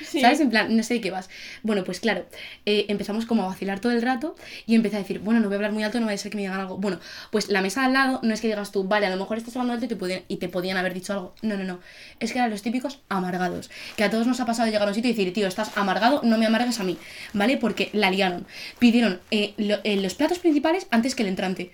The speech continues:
Speaker 2: ¿Que eres tonto? ¿Eres tonto? Pregunto, "¿Eres tonto?". Porque entonces no lo entiendo, ¿sabes? Y ya cuando me di cuenta de la liga en la que estábamos, dije, "Vale, no, no he sido yo, en plan, Claudia, no te rayes, no es, no has sido tú".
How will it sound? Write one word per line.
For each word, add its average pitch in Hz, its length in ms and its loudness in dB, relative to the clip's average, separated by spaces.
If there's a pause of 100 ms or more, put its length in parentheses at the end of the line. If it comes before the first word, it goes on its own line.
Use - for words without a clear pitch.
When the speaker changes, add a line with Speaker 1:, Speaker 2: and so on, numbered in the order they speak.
(160)
Speaker 2:
¿Que 220 100 -2
eres 180 140 -4
tonto? 370 240 -2 (640)
¿Eres 302 200 4
tonto? 247 200 0 (320)
Pregunto, 254 300 6
"¿Eres 269 160 0
tonto?". 202 200 -4 (320)
Porque 240 200 4
entonces 233 280 2
no 254 80 4
lo 185 80 0
entiendo, 185 320 -4
¿sabes? 226 260 -2 (480)
Y 285 120 2
ya 349 120 8
cuando 254 180 4
me 240 100 2
di 277 60 0
cuenta 320 280 2
de 208 80 2
la 196 120 2
liga 277 220 2
en 311 80 4
la 302 80 2
que 269 80 -6
estábamos, 294 340 2
dije, 202 220 -6
"Vale, 180 240 -2
no, 190 340 -2
no 196 140 -2
he 196 60 -4
sido 190 180 -2
yo, 180 120 -2
en 180 80 -2
plan, 175 200 -4
Claudia, 185 240 -2
no 180 140 -4
te 196 80 -6
rayes, 202 300 -6
no 202 120 -4
es, 185 160 -10
no 196 140 -6
has 185 60 -10
sido 170 200 -4
tú". 170 140 -6